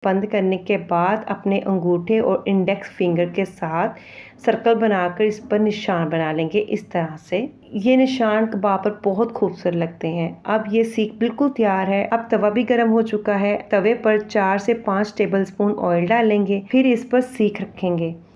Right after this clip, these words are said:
दस से पन्द्रह सेकंड के बाद इसकी साइड चेंज करते जाएंगे। अगर आपके पास सीख नहीं है तो कोई मसला नहीं, आप पेंसिल भी यूज़ कर सकते हैं या फिर आप बैम्बू स्टिक भी यूज़ कर सकते हैं। जब तक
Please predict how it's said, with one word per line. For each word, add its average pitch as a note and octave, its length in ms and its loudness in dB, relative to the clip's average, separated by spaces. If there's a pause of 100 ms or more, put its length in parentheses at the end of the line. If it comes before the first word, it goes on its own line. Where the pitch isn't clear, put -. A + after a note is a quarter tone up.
(220)
दस A3+ 280 0
से B3 160 2 (100)
पन्द्रह A3+ 380 4
सेकंड G#3+ 340 0
के A3 120 2
बाद G#3 340 -2
इसकी A3 280 -2
साइड F3+ 300 -2
चेंज F#3 300 0
करते F3 320 -2
जाएंगे। E3+ 520 -4 (640)
अगर A3 200 2
आपके C4+ 220 0
पास B3+ 220 0
सीख A3+ 340 -2
नहीं A3 280 4
है A3 140 2
तो A3+ 160 -4
कोई A#3 180 0
मसला A3 360 0
नहीं, G3 260 2
आप F#3+ 200 -2
पेंसिल G#3 320 0
भी A#3 140 2
यूज़ A3+ 280 2
कर G3+ 120 -2
सकते F#3+ 340 -4
हैं G#3 220 0 (360)
या B3 200 4
फिर C4 200 2
आप B3 100 4
बैम्बू F#3+ 320 2
स्टिक A3 360 -4
भी F#3 100 2
यूज़ A3+ 240 2
कर B3+ 100 2
सकते G3 340 -4
हैं। G3 200 -2 (440)
जब B3 220 0
तक C4 140 0